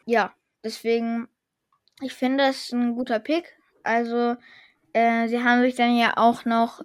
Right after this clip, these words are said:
äh, Will Levis geholt in der zweiten Runde und der freut sich auf jeden Fall dann auch. Okay, dann machen wir, machen wir weiter, nämlich mit, ah, wer ist jetzt dran?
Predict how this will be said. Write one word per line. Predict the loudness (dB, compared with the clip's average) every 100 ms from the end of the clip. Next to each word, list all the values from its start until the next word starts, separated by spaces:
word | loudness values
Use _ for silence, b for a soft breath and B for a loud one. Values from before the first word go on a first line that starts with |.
| -2
äh, | 2
Will | 4 4
Levis | 4 4 4 2 0 -8
geholt | -4 4 6 6 2 _ _ _ _
in | -2
der | -2
zweiten | 0 2 4 2
Runde | 0 2 0 -2 B B B B _
und | -6 -4 -4 -6 -2
der | 0 2 0 -2 -4
freut | -6 -6 -6
sich | -10
auf | -10 -10
jeden | -12 -8
Fall | -6 -4
dann | -6 -8 _
auch. | -10 -10 -12 -12
Okay, | -6 -2 -2 -4 -6 _ _ -6
dann | -2 -4 -6 _ _ _ _ _ _ _ _ _
machen | -8 -6 -6 -2
wir, | 0 0 -4 b b b _
machen | -4 -2
wir | 0
weiter, | 0 -2 -2
nämlich | 0 0 0 0 -2 -6 -10
mit, | -4 0 0 -2 -10 _ _ _ _ _ _ _ _
ah, | -8 -6 -4 -4 -6 -8 -10
wer | -10 -10
ist | -10
jetzt | -12 -12
dran? | -6 -4